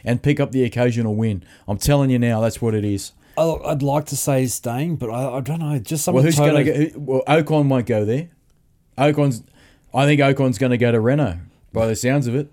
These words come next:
Speaker 2: The, the, the one I've heard at the moment is Ocon into Bottas' seat, Bottas to Renault.
Speaker 1: I s-, I heard that wacky theory too.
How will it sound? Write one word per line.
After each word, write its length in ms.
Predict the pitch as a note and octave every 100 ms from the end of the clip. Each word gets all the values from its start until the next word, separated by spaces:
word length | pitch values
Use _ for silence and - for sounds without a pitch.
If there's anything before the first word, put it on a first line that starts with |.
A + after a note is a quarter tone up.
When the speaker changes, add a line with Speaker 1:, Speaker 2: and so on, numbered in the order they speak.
| _ _ _
Speaker 2:
The, 220 | D3+ D3
the, 140 | C3+ D3+
the 280 | C3 A2+ C#3
one 160 | D3+
I've 240 | C#3 C#3 B2+
heard 180 | C3 A#2+
at 60 |
the 60 | G#2+
moment 360 | A#2 A#2 A#2
is 120 | A2 G2+
Ocon 420 | A#2+ B2+ B2+ A#2
into 140 | A2
Bottas' 520 | F2+ G#2 A2 A2 - G2
seat, 300 | - G#2+ F#2+ -
Bottas 380 | G#2+ A#2+ A#2+ G#2 -
to 80 |
Renault. 640 | G2+ F#2 G#2 G2+ G2+ A#2+ B2 _ - - _ _ -
Speaker 1:
I 60 | A2+
s-, 180 | - A#2+
I 160 | B2
heard 220 | B2 C3
that 180 | B2 A#2
wacky 320 | A2+ A2 A#2 G2
theory 320 | A2+ G#2+ G2+
too. 280 | A#2 G#2+